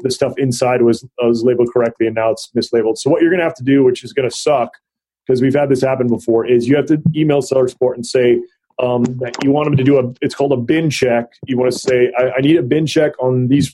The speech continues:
on this product. You're mixing up this product, you know, product A and product B. I need you to separate product B and relabel it to the correct labels," which is, and what I do is send them a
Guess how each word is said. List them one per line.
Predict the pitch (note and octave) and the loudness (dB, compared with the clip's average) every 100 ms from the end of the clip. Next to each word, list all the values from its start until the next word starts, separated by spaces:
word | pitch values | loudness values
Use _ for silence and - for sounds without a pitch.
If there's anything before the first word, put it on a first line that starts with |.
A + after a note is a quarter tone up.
| - | -4
on | B2+ | -2
this | C3+ D3 | 0 0
product. | - C3 B2+ B2+ _ _ _ | 0 2 0 -2 _ _ _
You're | C#3 | 0
mixing | D3 D#3+ E3 E3 | 0 -2 0 2
up | C#3 C#3 _ _ _ C#3+ | 0 -2 _ _ _ -4
this | D3 E3 | -2 0
product, | - E3 D#3 D3 - | 0 0 0 -2 0
you | C3+ | 0
know, | B2 | 0
product | D3 D3+ - D3+ | -2 0 0 2
A | E3 | 2
and | C#3+ | 2
product | C#3+ C#3+ C3 - | 0 0 -2 -2
B. | E3 D3+ B2 A#2 - _ _ _ - | 2 4 4 0 -4 _ _ _ -4
I | D3+ | 0
need | F3+ E3 | 2 2
you | |
to | D3+ | 0
separate | - D#3 D#3 D#3+ D#3+ | 2 0 0 0 0
product | - C#3+ C3+ - | 0 0 -2 0
B | D3+ C#3 C3+ | 2 2 2
and | B2+ | 0
relabel | C3+ D3+ D#3 D3 C#3+ | 2 4 4 2 2
it | C3+ | 0
to | - | -2
the | B2+ | -2
correct | A#2+ B2+ C3+ - | 0 2 2 2
labels," | B2+ C3 B2+ B2 A#2+ | 2 2 4 2 0
which | B2+ D3 - - | 0 -2 -2 0
is, | D3+ C3+ B2+ A#2+ _ _ _ - | 4 4 4 0 _ _ _ -4
and | |
what | C#3 | -2
I | E3+ | 2
do | F3+ | 2
is | C3+ - | 0 0
send | E3+ | 0
them | E3+ | 0
a | B2+ | -2